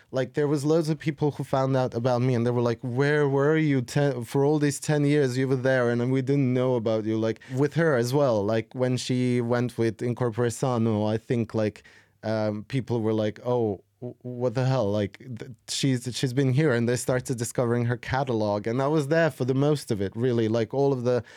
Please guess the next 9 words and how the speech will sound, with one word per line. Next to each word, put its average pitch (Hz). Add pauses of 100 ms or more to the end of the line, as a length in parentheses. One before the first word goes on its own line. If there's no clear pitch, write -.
(200)
songwriting 127
processes 117
that 117
they 117
had 117
as 110
a 123
band. 117
And, 113